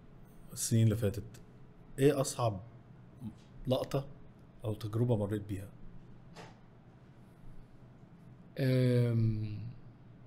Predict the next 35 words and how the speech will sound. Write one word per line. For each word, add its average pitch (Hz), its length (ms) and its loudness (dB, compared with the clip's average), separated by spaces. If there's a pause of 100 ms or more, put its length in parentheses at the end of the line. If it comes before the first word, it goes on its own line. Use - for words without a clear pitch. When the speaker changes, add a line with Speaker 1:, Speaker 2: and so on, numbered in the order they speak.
(680)
Speaker 2:
أعتقد - 360 0
ألفين 147 220 4
وسبعتاشر 127 480 2
كانت 117 180 -4
سنة 120 360 2 (460)
صعبة 117 300 0
جدًا. 113 340 0 (460)
Speaker 1:
مم. 104 120 -4 (140)
Speaker 2:
كنا 117 180 6
شغالين 117 340 4
على 120 160 4
جولة 127 400 4
استثمارية 117 720 0
وفشلت. 117 480 0 (1600)
أه، 113 1200 2 (100)
وكانت 139 180 2
كل 170 180 10
حاجة 202 160 6
ضدنا 147 360 10
و-، 123 220 4
وكنا 127 260 2
على 120 120 8
وشك، 139 360 4
يعني 117 200 0
كان 113 400 -2
حتى 123 360 0
من 113 160 4
الناحية 117 300 0
المالية 117 340 4
كانت 117 220 -2
الشركة 123 320 -4
في - 260 -4
وضع 117 120 2
صعب 113 260 -2
جدًا. 110 120 -8